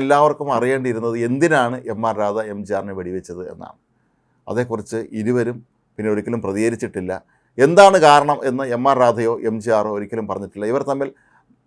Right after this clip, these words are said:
മുൻവൈരാഗ്യമുള്ളതായി ആർക്കും അറിയുകയും ഇല്ലായിരുന്നു. സിനിമയിൽ പലപ്പോഴും എം ജി ആറിൻ്റെ പ്രതിനായകനായി, വില്ലനായി അഭിനയിച്ച നടനാണ് എം ആർ രാധ എന്നുള്ളതല്ലാതെ എന്തിനാണ് വെടിവെച്ചതെന്ന് ആർക്കും അറിയില്ല. രണ്ടുപേരും അവരുടെ മരണം വരെ ഇക്കാര്യം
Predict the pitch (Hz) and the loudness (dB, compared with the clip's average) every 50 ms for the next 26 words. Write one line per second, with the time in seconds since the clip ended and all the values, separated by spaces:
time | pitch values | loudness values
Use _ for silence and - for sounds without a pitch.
0 | - 139 156 190 202 202 190 180 175 165 156 156 151 147 147 139 135 135 127 127 | -2 0 0 4 8 10 10 12 10 8 8 6 4 4 6 6 8 8 6 6
1 | 127 - - - - 117 117 117 - 117 123 123 _ _ _ _ _ 101 110 113 | 2 -2 -8 -4 -2 0 0 0 -2 -10 -14 -14 _ _ _ _ _ -2 0 2
2 | 120 123 113 120 120 120 107 90 101 101 98 95 92 90 90 90 92 104 - _ | 2 2 2 0 -2 -2 -4 -8 -6 -4 -2 -2 -2 -2 -4 -6 -12 -14 -18 _
3 | _ _ _ _ _ _ - - 147 151 175 196 202 196 165 170 165 147 151 165 | _ _ _ _ _ _ -2 -2 0 4 6 6 4 6 6 4 4 6 4 2
4 | 160 160 156 151 147 156 151 151 147 156 - _ _ _ _ 139 139 160 185 - | 2 2 0 -2 0 2 4 4 4 2 -2 _ _ _ _ 2 4 4 4 4
5 | - _ _ _ _ 135 139 147 160 160 160 156 147 139 131 120 117 - - 139 | 0 _ _ _ _ -2 0 2 4 6 6 6 6 4 4 2 2 2 4 4
6 | 151 156 156 156 147 131 127 131 123 127 120 120 117 117 120 120 117 120 113 117 | 6 6 6 4 4 2 2 -2 -4 -4 -2 -2 -2 -2 -4 -4 -2 -2 -2 0
7 | 120 117 113 110 110 110 113 107 104 104 101 98 90 87 85 87 85 80 82 90 | -2 0 2 2 2 2 0 -2 -2 -4 -4 -2 -2 -2 -2 -4 -6 -6 -6 -10
8 | _ _ _ _ _ _ _ _ _ _ _ 120 117 120 131 139 139 139 123 120 | _ _ _ _ _ _ _ _ _ _ _ -6 -2 2 2 4 4 4 2 2
9 | 113 131 135 131 - 127 120 113 107 110 107 - - 104 98 98 98 - 107 101 | 4 4 2 2 2 0 -2 0 -2 -4 -10 -8 -8 -6 -6 -6 -6 -6 -6 -4
10 | 98 101 98 98 98 98 101 104 110 110 104 101 104 104 - 107 107 101 101 104 | -4 -4 -2 -2 -2 -2 -2 -2 -2 -2 0 -2 -4 -6 -6 -6 -4 -4 -4 -4
11 | 101 98 95 107 113 110 104 98 101 95 _ - 92 90 95 | -4 -6 -6 -6 -6 -4 -4 -4 -4 -6 _ -8 -8 -8 -8